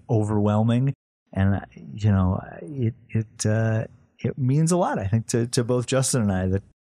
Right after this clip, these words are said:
that people have, have liked this show and, and have enjoyed it. So thanks to everybody who's listened, everybody who's left us a rating, everybody who's written a review, everybody who's told a friend about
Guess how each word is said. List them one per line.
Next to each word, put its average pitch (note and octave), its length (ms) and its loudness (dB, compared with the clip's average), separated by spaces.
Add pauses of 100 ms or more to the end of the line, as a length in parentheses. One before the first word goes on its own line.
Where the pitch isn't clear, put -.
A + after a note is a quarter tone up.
that G2+ 140 0
people G#2+ 320 2
have, G#2 220 2 (120)
have A2+ 180 2
liked G#2 320 0
this G#2+ 140 0
show G2+ 420 2
and, F#2+ 340 0
and F#2 120 2
have G2 120 4
enjoyed G2 440 2
it. - 100 -4
So - 180 0
thanks A2 360 0
to G#2+ 100 0
everybody G2+ 460 2
who's G2+ 180 0
listened, G#2 420 2 (300)
everybody G#2+ 340 2
who's G2+ 140 0
left G#2 240 0
us G#2 100 0
a A2 60 4
rating, G2+ 380 2
everybody G2+ 300 2
who's F#2+ 140 0
written G#2 220 2
a G2 80 4
review, G#2 380 2
everybody G2+ 320 0
who's G2+ 180 0
told G#2 300 0
a - 20 -4
friend G2+ 380 2
about G2 360 0